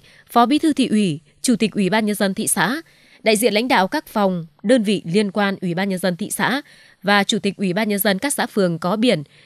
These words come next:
trên địa bàn thị xã Nghi Sơn. Sau gần bảy năm, kể từ ngày hai mươi ba tháng mười năm hai nghìn không trăm mười bảy, thực hiện chống khai thác I U U, gỡ cảnh báo thẻ vàng của Ủy ban châu Âu E C,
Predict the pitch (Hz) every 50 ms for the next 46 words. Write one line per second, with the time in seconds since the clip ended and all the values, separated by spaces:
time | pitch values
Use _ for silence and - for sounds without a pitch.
0 | _ _ - - 247 226 208 196 170 170 180 175 165 160 - 196 - - - 196
1 | 170 214 254 262 233 208 170 - 196 196 185 170 160 _ _ _ _ _ _ _
2 | _ _ _ _ _ _ _ _ _ _ - - - 294 285 277 208 208 202 185
3 | 175 185 196 185 170 180 214 214 214 196 - _ - - - 226 208 - 240 214
4 | 208 202 208 226 269 247 247 247 226 214 196 226 240 233 196 175 175 190 214 214
5 | 208 196 185 156 139 - 226 220 196 - 247 202 180 170 170 202 196 175 156 -
6 | _ _ - - - - _ - 254 - - 226 185 196 185 - 214 196 - 247
7 | 226 - 240 254 330 - - - 220 196 160 185 185 - 190 185 180 170 165 _
8 | _ _ _ _ _ - 208 190 285 311 - 247 180 151 170 170 170 208 262 -
9 | 214 156 156 185 185 175 165 151 - _ _ _ _ - 202 208 196 - - 185
10 | 202 175 170 220 240 240 208 - - 220 202 180 196 190 - - 196 180 - -